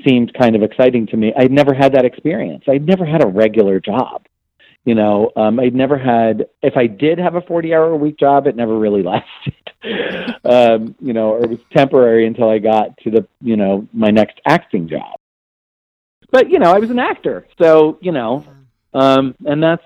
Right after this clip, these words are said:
generally the life of an actor, you know? The other part of it is, let me tell you something. Sometimes as an actor,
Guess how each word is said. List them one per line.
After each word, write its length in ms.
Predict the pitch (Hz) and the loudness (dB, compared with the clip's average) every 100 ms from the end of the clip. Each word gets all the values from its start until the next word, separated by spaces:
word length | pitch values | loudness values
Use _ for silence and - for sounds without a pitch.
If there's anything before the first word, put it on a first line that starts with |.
| - | -2
generally 420 | 156 156 151 151 | -2 0 2 2
the 160 | 139 131 | 2 2
life 280 | 131 160 208 | 2 2 -2
of 160 | 98 104 | -10 -8
an 80 | 95 | -8
actor, 400 | 80 - - - _ - - _ _ - | -10 -10 -14 -14 _ -20 -20 _ _ -8
you 100 | 131 | -2
know? 300 | 120 120 156 _ - - | 0 0 -2 _ -20 -6
The 120 | 196 | 0
other 200 | 370 480 | 2 2
part 280 | - 208 175 | 0 0 0
of 100 | 151 | 0
it 120 | 135 - | -2 -4
is, 120 | 135 | -4
let 180 | 170 202 | -2 -2
me 120 | 180 | -4
tell 180 | - 127 | -2 -2
you 140 | 139 147 | -2 -4
something. 360 | 113 107 117 - | -10 -6 -6 -2
Sometimes 380 | 202 208 185 160 | 0 2 0 0
as 120 | 139 | 0
an 100 | 127 | 2
actor, 440 | 123 123 123 117 | 0 2 2 2